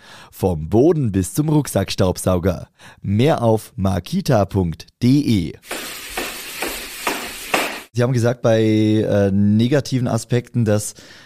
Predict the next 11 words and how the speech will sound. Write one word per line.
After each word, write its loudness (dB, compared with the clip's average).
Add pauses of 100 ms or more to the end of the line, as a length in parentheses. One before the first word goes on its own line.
(140)
ja, 0
die -2
Wertschätzung 0
manchmal 0
fehlt, -2
dass -2
man 2
eben 0
kein 2
Danke -2
bekommt. -2